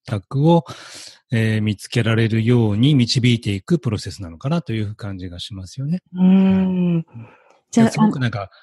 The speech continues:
Speaker 1: 可能、
Speaker 2: うん。
Speaker 1: ごめんなさい。可能性をこう掘り起こしてくれるというか。
Speaker 2: うーん。
Speaker 1: はい。
Speaker 2: こう、自分の中に眠ってるものを自分で掘り起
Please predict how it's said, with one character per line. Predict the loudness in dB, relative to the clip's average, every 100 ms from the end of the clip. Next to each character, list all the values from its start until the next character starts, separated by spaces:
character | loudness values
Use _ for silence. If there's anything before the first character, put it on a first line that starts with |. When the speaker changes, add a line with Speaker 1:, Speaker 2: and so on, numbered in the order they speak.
| _
Speaker 1:
可 | 2
能、 | 2 2
Speaker 2:
う | -2
ん。 |
Speaker 1:
ご | -10
め |
ん | -12
な |
さ | -16
い。 | -20 _ -20 _ -2
可 | 2
能 | 2
性 | 0 0 0
を | 0
こ | -4
う | -6
掘 | -2 0
り |
起 | 0
こ | -2 -6
し | -6
て | -12
く | -12 -14
れ | -14
る | -16
と | -20
い | -20
う |
か。 | -18 -20 _ _ _ _ _ -8
Speaker 2:
う |
ー | -2
ん。 | 0 0 0 2 2 2 2 2
Speaker 1:
は |
い。 | -2 -14 -20 _
Speaker 2:
こ | -6 -6
う、 | -4
自 | -2 2
分 | 4 4
の |
中 | 2 0 0
に | 0
眠 | 2 2 0
っ |
て | 0
る | 0
も | 2
の | 2 0
を | -2 -6 _
自 | -4 0 2
分 | 4 2
で |
掘 | 2 0
り | 0 0 -2
起 | -4